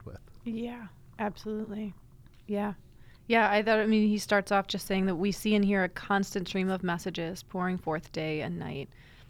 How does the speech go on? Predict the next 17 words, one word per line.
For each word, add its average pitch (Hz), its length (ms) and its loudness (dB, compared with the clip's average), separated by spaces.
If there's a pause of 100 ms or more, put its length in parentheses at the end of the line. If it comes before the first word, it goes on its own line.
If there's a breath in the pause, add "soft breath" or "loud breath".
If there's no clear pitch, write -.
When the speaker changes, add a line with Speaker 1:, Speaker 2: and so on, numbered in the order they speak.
(120 soft breath)
Speaker 2:
which 185 180 -2
is 180 100 -4
true, 208 340 2
right? 196 300 0
I 190 60 0
mean, 185 500 -4
uh, - 380 -4
my 185 180 2
husband 190 300 0
was 185 100 -2
on 185 160 0
Twitter 180 400 0
just 185 320 -2
this - 180 -6
morning 190 360 -2
and 170 100 -4
mentioning, 175 440 -4